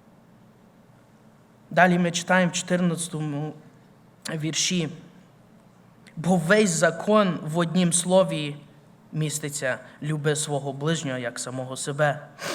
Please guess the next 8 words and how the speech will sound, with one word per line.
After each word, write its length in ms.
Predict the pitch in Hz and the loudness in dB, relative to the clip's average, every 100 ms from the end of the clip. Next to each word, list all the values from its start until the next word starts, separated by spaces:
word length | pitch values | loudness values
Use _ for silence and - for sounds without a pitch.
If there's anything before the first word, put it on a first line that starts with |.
| - - - - - _ - - - _ - - - - - - | -10 -16 -20 -20 -20 _ -20 -20 -20 _ -18 -18 -20 -20 -20 -10
І 120 | 160 | -4
ми 380 | 165 180 180 170 | 2 6 6 4
тільки 220 | 175 - | -4 -8
що 140 | 180 185 | -2 0
говорили 460 | 175 170 190 208 | 2 2 2 2
про 180 | 185 180 | 0 -2
вільність, 600 | 170 240 214 131 - - - - | 0 2 0 -2 -8 -12 -18 -6
але 400 | 151 156 156 | -4 -2 -2